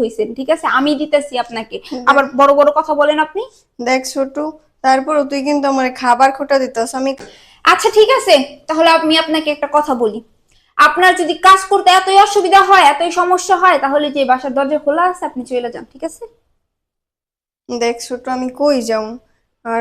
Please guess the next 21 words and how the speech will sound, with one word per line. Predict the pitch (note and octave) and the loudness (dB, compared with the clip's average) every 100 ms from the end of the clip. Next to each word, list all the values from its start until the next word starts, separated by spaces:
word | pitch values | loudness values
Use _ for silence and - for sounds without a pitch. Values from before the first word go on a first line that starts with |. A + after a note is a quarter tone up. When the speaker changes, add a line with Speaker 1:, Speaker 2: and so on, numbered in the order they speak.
| B3 | 0
Speaker 2:
আমার | C4 B3+ B3 | -2 -4 -8
তো | C4 B3 - _ _ _ B3 | -10 -10 -10 _ _ _ -6
জামাই | B3 B3 C4+ C#4 C4 | -2 0 0 0 0
নেই | A#3+ A3+ | -2 -2
যে | A#3 | -4
আমি | A#3 A#3 | -4 -2
যাবো | A#3 A#3 A3+ A3 | 0 0 -2 -10
কোনো | A3+ A3 G#3+ | -10 -10 -10
জায়গায়। | A3 G#3+ G#3+ A#3 _ _ _ _ _ _ | -12 -12 -16 -18 _ _ _ _ _ _
Speaker 1:
ও | C4+ B3 A#3+ A#3+ | 0 2 4 4
আচ্ছা, | A#3+ - B3+ A#3 D4+ | 2 0 0 0 2
কোনো | D#4+ E4+ | 2 2
জায়গায় | F4+ E4 E4+ D#4 | 0 0 0 4
যাইতেও | E4+ F#4 F4+ F4 E4+ | 4 4 4 4 6
পারবেন | E4+ E4+ F4 E4+ | 4 6 2 4
না, | E4 D#4 | 4 6
বাসার | E4 E4 F4 F4 F4 | 4 4 0 2 4
কাজ | G4+ G4+ F#4+ | 4 2 -2
করতেও | F#4+ F#4+ F#4 | 2 2 4
পারবেন | F#4 F4+ | 4 2
না, | F4+ | 0